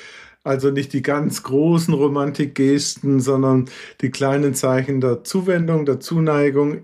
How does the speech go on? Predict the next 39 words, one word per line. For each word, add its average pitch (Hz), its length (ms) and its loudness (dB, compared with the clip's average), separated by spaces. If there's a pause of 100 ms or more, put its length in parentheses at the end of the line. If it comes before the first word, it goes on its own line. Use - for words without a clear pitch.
im 170 300 0
Alltag, 139 760 0 (340)
dass 127 220 -4
man 131 260 0
sich 135 240 -2
auf 135 180 -2
lustige 147 580 0
Dinge 131 640 2
hinweist. 131 760 0
„Guck 131 200 -8
mal, 131 160 0
was 123 180 -2
dieser 123 260 -2
Hund 165 220 2
da 151 120 2
gerade 139 420 2
macht“, 139 400 -2
dass 131 180 0
man 135 140 0
einen 127 80 2
Cartoon 135 500 -2
weiterleitet, 131 680 0
über 127 180 0
den 127 200 0
man 127 160 0 (380)
herzlich 143 460 -2
gelacht 131 460 0
hat. 139 180 0 (340)
Und 156 160 0
wenn 190 460 0
dir 175 540 2
dein 147 480 -2
Partner, 160 400 -2
deine 139 240 0
Partnerin 135 440 -2
was 127 300 -4
zeigt, 139 400 0
dass 135 160 -2
du 135 120 -8